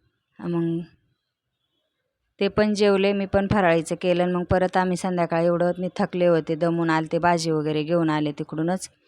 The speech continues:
दिवसभर इकडं तिकडं जाण्या येण्यात, अ, गेलं ना, तर लय संध्याकाळी दमल्यासारखं होतं. तर मला फराळ करायचा होता संध्याकाळी, तर मी इकडं बगरीचा भात पण केलता, साबुदाणा खिचडी पण केलती, कारण म्हणलं, आता घरातले पण हेच खातील, मी काय डबल स्वयंपाक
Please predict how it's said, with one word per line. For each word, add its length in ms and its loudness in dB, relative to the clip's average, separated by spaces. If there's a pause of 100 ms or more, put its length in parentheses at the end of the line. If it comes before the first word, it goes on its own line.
(300)
दिवसभर 420 2
इकडं 260 -2
तिकडं 280 -4
जाण्या 340 2
येण्यात, 360 -2
अ, 300 0
गेलं 280 0
ना, 100 0 (100)
तर 60 -2
लय 200 0
संध्याकाळी 460 -2
दमल्यासारखं 680 -2
होतं. 260 -4 (520)
तर 60 -4
मला 200 2 (120)
फराळ 240 2
करायचा 400 0
होता 180 -2
संध्याकाळी, 560 -2
तर 140 -4
मी 140 0
इकडं 240 -4
बगरीचा 400 -2
भात 160 2 (120)
पण 140 -2
केलता, 440 -2 (360)
साबुदाणा 560 4
खिचडी 340 -2
पण 300 0
केलती, 380 -2 (300)
कारण 260 0
म्हणलं, 220 0
आता 220 0
घरातले 400 4
पण 200 2
हेच 280 -2
खातील, 380 0
मी 60 0
काय 180 2
डबल 240 2
स्वयंपाक 400 -2